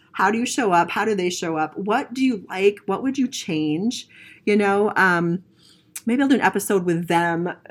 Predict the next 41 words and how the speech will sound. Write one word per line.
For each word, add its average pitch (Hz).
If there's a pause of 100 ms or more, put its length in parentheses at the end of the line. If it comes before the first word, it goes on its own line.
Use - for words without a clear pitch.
We 196
can 196
talk 170
about 160
what 160
we'd 156
change 165
more, 147
because 156
here 143
I'm 151
not -
gonna 151
get -
into 165
detail, 156
and 151
we 175
really 160
have 147
a 147
good 147
communication 143
style 139
going, 151
to 180
be 185
honest. - (400)
Uh, 165
so 185
we 208
talk 208
about 151 (160)
some 156
of 147
those -
things 127
as 139
they 120
come 170
up. -